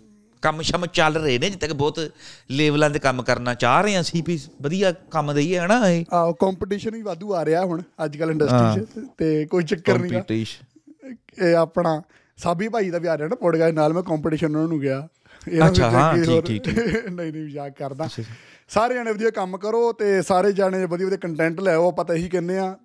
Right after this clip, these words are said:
Speaker 2: ਪਰ ਗੱਲ ਇਹ ਆ ਕਿ
Speaker 1: ਹੂੰ।
Speaker 2: ਇੱਕੋ ਵਧੀਆ ਕੰਟੈਂਟ ਲਿਆਓ ਯਾਰ। ਹੁਣ ਫੌਜੀ ਸਾਹਿਬ ਦੀ ਸਾਲੀ ਤੋਂ
Speaker 1: ਬਿਲਕੁਲ,
Speaker 2: ਆਪਾਂ ਕੀ ਕਰਨਾ?
Speaker 1: ਬਿਲਕੁਲ।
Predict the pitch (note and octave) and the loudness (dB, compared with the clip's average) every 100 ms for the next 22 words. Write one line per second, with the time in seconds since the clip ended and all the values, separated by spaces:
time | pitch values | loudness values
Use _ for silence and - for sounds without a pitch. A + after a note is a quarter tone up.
0 | - E3+ D#3+ E3 D#3+ D#3+ D#3+ D#3 F3 E3+ | -2 -2 0 0 2 0 -2 -2 -2 0
1 | D#3 D3 D3+ _ _ _ _ _ _ _ | -2 -4 -8 _ _ _ _ _ _ _
2 | C#3+ - F3 G3 F#3+ D#3+ G3+ A3 E3+ D#3 | -18 -8 -8 -8 -8 -4 0 0 -2 -6
3 | D3+ E3+ D#3 C#3+ D3+ E3 D#3+ D3+ D#3+ D#3 | -6 -4 -4 -4 -2 0 -2 -2 -2 -2
4 | D#3 D#3 D#3 C#3+ C#3+ D3 A#2+ A2 A2+ B2+ | -2 -2 2 4 4 4 0 0 -4 -4
5 | G#2+ G#2+ | -6 -8